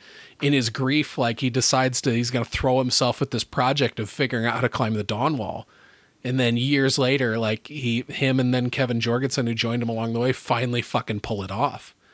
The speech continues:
And <laughs> it was, like, one of the biggest feats in climbing. But here's the fucking crazy part,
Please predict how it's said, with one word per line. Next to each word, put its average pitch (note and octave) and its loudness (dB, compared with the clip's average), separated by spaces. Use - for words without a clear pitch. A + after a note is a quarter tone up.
And A#2 -2
<laughs> - 0
it - 2
was, D#3+ 2
like, D#3 0
one D#3+ 0
of D3+ 0
the D3 4
biggest C#3 0
feats C#3 2
in A2+ 0
climbing. B2 0
But G#2+ -6
here's A3+ 2
the B3 2
fucking F3+ 2
crazy D3+ 4
part, G#2+ 0